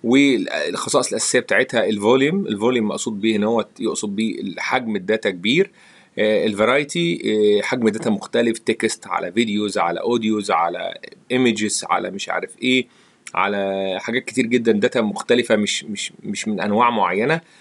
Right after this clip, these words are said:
فيلوسيتي السرعة بتاعتها، آه، سرعة مختلفة، مش، مش كلها على نفس السرعة، مش كلها في اوقات محددة، مش كلها بنفس ال-، بتتباع بنفس قوة الارسال او بنفس سرعة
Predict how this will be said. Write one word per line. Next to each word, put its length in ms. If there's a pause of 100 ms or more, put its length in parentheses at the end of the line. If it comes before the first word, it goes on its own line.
(200)
فيلوسيتي 640
السرعة 420
بتاعتها، 580 (500)
آه، 280
سرعة 380
مختلفة، 680
مش، 280
مش 300
كلها 340
على 140
نفس 220
السرعة، 400
مش 160
كلها 180
في 80
اوقات 240
محددة، 580
مش 180
كلها 340
بنفس 380
ال-، 160 (440)
بتتباع 400
بنفس 420
قوة 320
الارسال 360
او 160
بنفس 300
سرعة 160